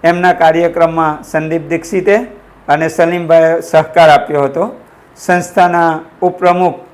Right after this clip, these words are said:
આ કાર્યક્રમની માં હાજર રહ્યા હતા મુફ્તી અરશદ સાહેબ અને તેમણે આ કાર્યક્રમના આયોજન માટે પોલીસ તંત્રનો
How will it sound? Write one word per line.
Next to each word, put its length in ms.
આ 100
કાર્યક્રમની 840
માં 200
હાજર 340
રહ્યા 380
હતા 240
મુફ્તી 440
અરશદ 360
સાહેબ 280
અને 240
તેમણે 340
આ 120
કાર્યક્રમના 760
આયોજન 440
માટે 240
પોલીસ 380
તંત્રનો 440